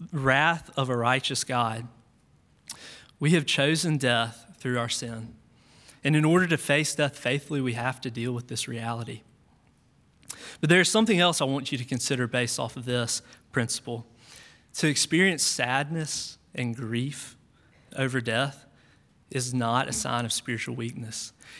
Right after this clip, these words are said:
It doesn't mean that we don't trust God. It doesn't mean that we aren't heavenly minded. Rather, it rightfully acknowledges that we, it rightfully acknowledges death for what it is.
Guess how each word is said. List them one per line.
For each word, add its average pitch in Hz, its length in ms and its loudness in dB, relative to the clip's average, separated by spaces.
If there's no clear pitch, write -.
It 131 120 0
doesn't 160 320 2
mean 156 200 6
that 160 80 2
we 139 120 2
don't 131 200 0
trust 147 320 0
God. 131 480 0
It 131 120 -2
doesn't 139 340 2
mean 139 280 2
that 135 120 -4
we 127 160 -2
aren't 127 280 0
heavenly 135 440 2
minded. 127 560 0
Rather, 147 460 4
it 123 40 -2
rightfully 143 640 2
acknowledges 120 800 0
that 135 100 2
we, 127 140 2
it 147 180 2
rightfully 160 480 2
acknowledges 131 720 0
death 127 340 2
for - 160 -6
what 120 200 -2
it 113 100 0
is. 110 380 -2